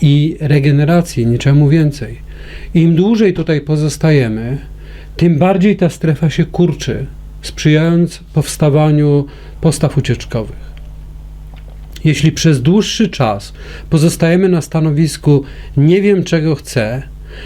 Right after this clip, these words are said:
to w najlepszym wypadku jedyne, co będziemy rozwijać wewnątrz naszego, e, systemu nerwowego,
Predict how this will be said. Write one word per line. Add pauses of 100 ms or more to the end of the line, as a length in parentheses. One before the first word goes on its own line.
(160)
to
w
najlepszym
wypadku
jedyne,
co
będziemy
rozwijać
wewnątrz
naszego, (800)
e,
systemu
nerwowego,